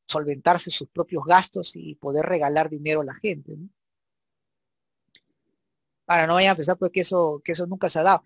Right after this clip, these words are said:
pero el caso Fujimori, pues, fue un, mucho más notorio en ese aspecto, ¿no? Si nosotros nos, nos podemos a, a reír un poco sobre la historia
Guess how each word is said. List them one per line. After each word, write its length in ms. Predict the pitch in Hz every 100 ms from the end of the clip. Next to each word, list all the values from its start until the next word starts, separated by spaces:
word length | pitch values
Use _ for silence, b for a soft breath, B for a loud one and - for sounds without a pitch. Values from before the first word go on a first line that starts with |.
| _ _
pero 140 | 165
el 60 | 147
caso 200 | 196 233
Fujimori, 460 | 202 160 156 185 175
pues, 400 | 185 175 - _
fue 180 | 180 175
un, 200 | 175 180
mucho 260 | 190 185 185
más 180 | 170 170
notorio 360 | - 269 202
en 60 | 147
ese 120 | 147
aspecto, 400 | 143 226 - 156
¿no? 140 | 160 214 _ _ _ _ _ _ _ _ _ _ _ _ _ _ _ _
Si 140 | -
nosotros 320 | 180 254 294
nos, 260 | 214 170 -
nos 100 | 165
podemos 360 | 170 196 254 220
a, 80 |
a 260 | 180 165 160
reír 280 | 151 160 208
un 80 | 196
poco 260 | 233 233
sobre 260 | - 170 147
la 100 | 143
historia 1120 | - 202 214 220 185 156 143 135 127 127